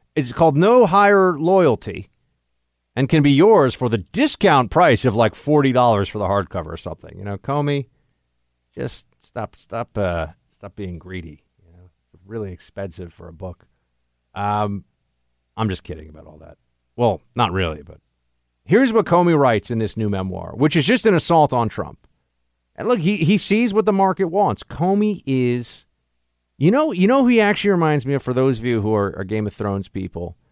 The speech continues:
He's very much Littlefinger-esque. He reminds me of Littlefinger. I mean, sometimes he's with the good guys, sometimes he's with the bad guys, but it's really just all about him at the end of the day.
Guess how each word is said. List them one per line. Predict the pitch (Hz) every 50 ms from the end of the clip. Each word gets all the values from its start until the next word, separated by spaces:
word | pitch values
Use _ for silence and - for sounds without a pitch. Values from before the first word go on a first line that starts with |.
| _ _ _ _ _ _
He's | - 170 175 131
very | 135 185 220 233 233
much | 214 202 185 - -
Littlefinger-esque. | - 131 143 147 151 131 - - 127 127 110 110 104 92 85 - - - - - - - _ _ _ _ _ _ _ _ _ _ -
He | 127
reminds | 135 147 156 156 120
me | 139
of | 139 107 101
Littlefinger. | 110 107 101 - - 85 85 82 80 - - _ _ _ _ _ _ _ _ _ _ _ _ _ _ _ _ _ _ -
I | -
mean, | 165 175 165
sometimes | - 247 269 302 - 240 254 226 220 180 -
he's | 190 170 127 - _ -
with | 151 170 -
the | 151
good | 127 151 190 180
guys, | 131 120 101 101 117 139 - _ _ _
sometimes | _ - 165 180 175 - 165 151 147 131
he's | 135 127 131
with | 131 -
the | 117
bad | 107 143 147 147 135 107
guys, | 110 107 104 104 107 107 - - _ _ _ -
but | 160 180
it's | 180 - 151
really | 233 294 302 254
just | 202 240 196 -
all | 214 226 226
about | 226 208 202 196 175
him | 147 202 214 -
at | -
the | - 98 104
end | 98 95
of | 92
the | 92
day. | 98 101 - - -